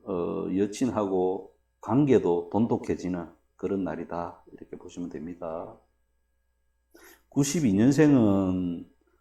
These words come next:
합격 운도 있습니다. 시험을 쳐놨다면, 오늘 발표라면 합격을 기대해봐도 좋겠다. 금전, 어, 애정에는 유리한 날이고요.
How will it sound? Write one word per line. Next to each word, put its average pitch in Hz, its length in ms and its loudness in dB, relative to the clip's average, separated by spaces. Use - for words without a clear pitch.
합격 170 460 0
운도 98 340 2
있습니다. 92 540 -8
시험을 113 500 0
쳐놨다면, 101 580 -4
오늘 113 220 -2
발표라면 95 960 -4
합격을 113 420 -2
기대해봐도 90 480 -2
좋겠다. - 480 -10
금전, 143 920 6
어, 90 320 2
애정에는 123 540 4
유리한 98 380 -2
날이고요. 92 800 -6